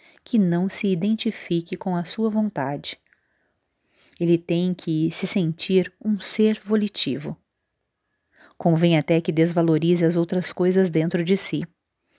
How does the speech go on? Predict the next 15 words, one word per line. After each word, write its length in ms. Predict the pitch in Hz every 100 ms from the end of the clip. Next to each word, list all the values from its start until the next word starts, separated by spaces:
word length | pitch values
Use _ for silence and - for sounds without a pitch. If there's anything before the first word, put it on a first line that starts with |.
| -
ou 100 | 220
que 240 | 208 - 220
as 140 | 214
considere 600 | - 226 - 160 165 175
dependentes 840 | 165 190 208 190 156 160 180 - 170
de 140 | 170
sua 240 | - 220 208
vontade, 680 | 214 208 143 117 - - - _ _ _ _ _ _ _ _
pois 240 | - 165 160
sem 280 | - 175 170
essa 220 | 165 175
ilusão 560 | 160 160 160 170 175
provavelmente 800 | 180 208 196 190 170 170 180 -
não 160 | 175 196
conseguiria 800 | 208 202 202 170 160 170 175